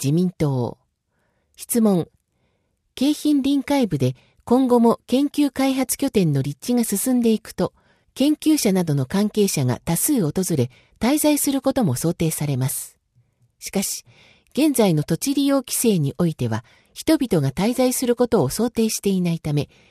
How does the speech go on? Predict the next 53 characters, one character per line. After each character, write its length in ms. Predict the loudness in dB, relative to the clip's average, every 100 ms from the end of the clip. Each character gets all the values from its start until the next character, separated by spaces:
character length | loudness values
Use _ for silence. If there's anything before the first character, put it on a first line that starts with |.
| _
立 180 | -4 -2
地 120 | -2
で 120 | -2 0
き 100 | 0
る 80 | 2
建 280 | 0 0 2
物 220 | 2 2
の 80 | 2
用 220 | 0 0
途 100 | -2
が 140 | -4
限 280 | -2 -2 0
ら 120 | 0
れ 100 | 0
て 100 | 0
い 120 | -2
る 100 | -2
な 140 | -2 -2
ど 100 | -4
の 120 | -6
課 180 | -6 -2
題 200 | 0 2
も 280 | 2 2 0
多 60 |
い 20 | 0
と 160 | -4
考 120 | -2 -2 -2
え 140 | -2
ま 140 | -4 -6
す。 320 | -8 -14 -18 _ _ _ _ _ _ _ _ _ _ _
京 180 | -2 0
浜 260 | 0 -2 0
臨 220 | 0 0
海 200 | 0 0
部 120 | 0
再 220 | -2 -2
編 200 | -2 -4
整 220 | -2 0 0
備 160 | 0
マ 120 | 0
ス 100 | 0
タ 100 | 0
ー 80 | 0
プ 120 | 0
ラ 140 | 0 2
ン 80 | 0
の 80 |
実 280 | -2 -4 -2
現 180 | 0 2
に 120 | 2
向 80 | 0
け 140 | 0
た 160 | -2